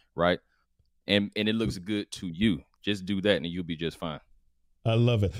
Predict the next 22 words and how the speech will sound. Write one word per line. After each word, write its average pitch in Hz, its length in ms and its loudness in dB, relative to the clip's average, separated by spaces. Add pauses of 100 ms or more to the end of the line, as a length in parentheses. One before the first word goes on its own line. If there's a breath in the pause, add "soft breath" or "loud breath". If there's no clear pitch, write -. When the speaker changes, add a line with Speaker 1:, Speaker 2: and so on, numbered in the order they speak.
Speaker 2:
Where 147 180 4
do 180 80 2
people 160 380 2 (120)
get 151 200 2
in 135 140 4
touch 165 260 2
with 151 120 6
you 156 120 6
to 139 80 4
learn 135 240 2
a 135 60 2
little 135 100 4
bit 131 180 4
more 123 380 4
about 120 280 2
what 120 200 2
you 107 140 8
do 135 360 6
and 110 140 6
how 113 140 6
you 110 160 4
serve? 98 400 2